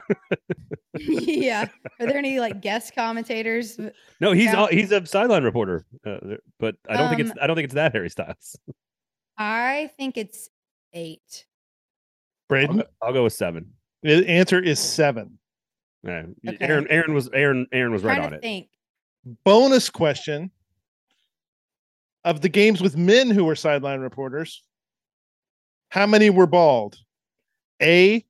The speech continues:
Speaker 3: one, B, two, C, three.
Speaker 2: There's definitely at least
Speaker 1: Cole,
Speaker 2: one.
Speaker 1: Cole, for sure.
Speaker 2: Cole.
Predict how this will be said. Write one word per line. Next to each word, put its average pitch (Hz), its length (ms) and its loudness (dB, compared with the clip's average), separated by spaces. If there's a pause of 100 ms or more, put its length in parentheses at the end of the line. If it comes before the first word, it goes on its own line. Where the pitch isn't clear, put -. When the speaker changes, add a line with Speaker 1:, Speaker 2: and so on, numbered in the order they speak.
Speaker 3:
one, 170 500 0 (200)
B, 196 440 -4 (220)
two, 175 440 0 (140)
C, 170 500 -8 (160)
three. 135 400 -10 (1300)
Speaker 2:
There's 214 200 -4
definitely 320 340 -4
at 240 100 -8
least 269 180 -8
Speaker 1:
Cole, - 120 2
Speaker 2:
one. 190 320 -4
Speaker 1:
Cole, 107 420 0
for 104 140 -6
sure. 104 220 -4
Speaker 2:
Cole. 185 420 -2